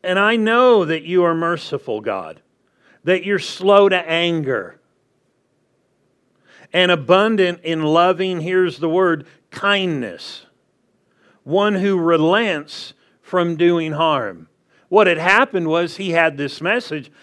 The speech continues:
"Hey, uh, you guys repent or else you, judgment's gonna come upon you."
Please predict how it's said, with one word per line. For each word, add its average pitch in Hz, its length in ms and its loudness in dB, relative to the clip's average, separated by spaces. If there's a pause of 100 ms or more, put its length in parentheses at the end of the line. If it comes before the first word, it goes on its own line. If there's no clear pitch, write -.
(140)
"Hey, 190 380 0 (180)
uh, 143 260 0
you 170 200 -8
guys 175 440 4
repent 196 680 -4 (400)
or 156 320 0
else 202 600 4 (320)
you, 156 360 -8
judgment's 175 760 2
gonna 165 180 -6
come 160 300 -4
upon 180 480 -2
you." 214 420 0